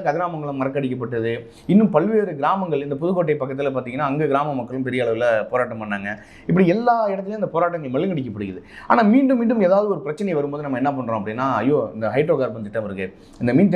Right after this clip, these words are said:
திட்டத்தை வந்து பெரிய அளவுல டெவலப் பண்றாங்களே, ஓ என் ஜி சி வந்து பெரிய அளவுல டெவலப் பண்றாங்களே, அஹ், என் எல் சி நிர்வாகம் வந்து தொடர்ச்சியாக விவசாய நிலங்களை அழிச்சுக்கிட்டே இருக்கு.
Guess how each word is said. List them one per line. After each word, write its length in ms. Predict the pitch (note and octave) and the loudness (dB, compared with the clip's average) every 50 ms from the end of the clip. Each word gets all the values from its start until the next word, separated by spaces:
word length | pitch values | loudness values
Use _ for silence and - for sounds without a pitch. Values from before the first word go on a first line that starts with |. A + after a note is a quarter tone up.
| E3+ D#3+ C#3 C3 B2 A#2+ A2+ | 2 0 0 -4 -6 -6 -6
திட்டத்தை 280 | B2 B2+ B2+ C3 B2 B2 | -6 -6 -4 -2 -2 -2
வந்து 160 | B2 C3 B2+ | -2 -4 -2
பெரிய 160 | C3+ C3 C#3 C3+ | 0 2 4 4
அளவுல 220 | B2+ A#2+ A#2+ A#2 | 4 2 0 0
டெவலப் 240 | A2+ A#2+ C3+ A#2+ A2+ | 0 0 0 0 -2
பண்றாங்களே, 320 | A2 G#2 G#2+ G#2 G2+ G2 G2+ | -4 -6 -6 -4 -4 -2 2
ஓ 100 | B2+ E3 | 2 4
என் 180 | F#3+ F3+ E3 D3 | 4 2 -2 -4
ஜி 80 | C3 | -6
சி 140 | B2+ B2 A#2+ | -8 -6 -6
வந்து 180 | A2+ A#2 C3+ C3 | -6 -4 -4 -2
பெரிய 180 | B2+ B2 C3 | 0 0 2
அளவுல 200 | A#2+ A#2 A#2 A#2 | 2 2 0 0
டெவலப் 260 | A2+ A2+ A#2+ B2 A2+ - | 0 0 0 0 -2 -2
பண்றாங்களே, 360 | G2+ G#2+ G2+ F#2+ G2 G2 F#2 - - - - - - - - | -2 -2 -2 -2 -2 -4 -6 -6 -10 -20 -20 -20 -16 -4 2
அஹ், 220 | - B2+ B2+ B2 A#2+ | 4 4 4 4 4
என் 160 | C#3 F#3 G#3 | 4 4 4
எல் 100 | G3+ E3 | 4 4
சி 60 | E3 | 4
நிர்வாகம் 340 | D3+ D3 C#3+ C#3+ C#3 C3+ B2+ | 2 2 2 2 0 0 -2
வந்து 140 | B2+ D#3 E3 | -6 -8 -6
தொடர்ச்சியாக 640 | D#3+ C3 C3 G3 G#3 G#3 G3+ G#3+ G3 F#3 G3 G3+ | -2 0 2 2 0 0 0 2 2 2 2 0
விவசாய 340 | F3+ D#3+ D#3+ E3+ E3+ F3+ F3 | -2 -2 -2 -4 -4 -6 -6
நிலங்களை 280 | D#3+ C#3+ C3 C#3 D#3 C#3 | -6 -6 -6 -4 -2 0
அழிச்சுக்கிட்டே 400 | A#2+ B2 C3+ C3+ C3+ B2+ C#3 C3+ | 0 0 0 -2 -4 -2 -2 -2
இருக்கு. 200 | A2+ G2+ G2 G2 | -2 -2 -4 -8